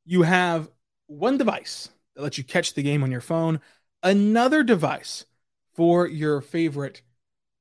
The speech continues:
shows, another one for your favorite movies and on-demand favorites. It's kinda all spread out. Well, I wanna say right now about a simple way to get all your T V together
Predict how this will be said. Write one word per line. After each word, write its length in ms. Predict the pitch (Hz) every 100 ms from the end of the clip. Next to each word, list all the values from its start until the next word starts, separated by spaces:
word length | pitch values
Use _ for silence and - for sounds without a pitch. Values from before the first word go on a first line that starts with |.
| _
shows, 760 | - 214 196 196 202 185 - _ _
another 200 | 175 208
one 100 | 214
for 80 | 185
your 60 | 170
favorite 200 | 151 139
movies 480 | 202 208 208 185 - _
and 80 | 147
on-demand 380 | 156 151 143 123
favorites. 560 | 196 196 190 - - _ _ _ _ -
It's 280 | 175 -
kinda 220 | - 214 190
all 240 | 190 202
spread 360 | - - 180 160
out. 320 | - - - _ _ _ _ _ _ _ -
Well, 280 | 208 220
I 40 | 214
wanna 120 | 226
say 140 | 233
right 120 | 220 180
now 220 | 180 147
about 120 | 147
a 40 |
simple 340 | 143 - 226 202
way 140 | 165
to 60 | 151
get 100 | 147
all 120 | 160
your 100 | 165
T 100 | 190
V 80 | 165
together 380 | 156 131 -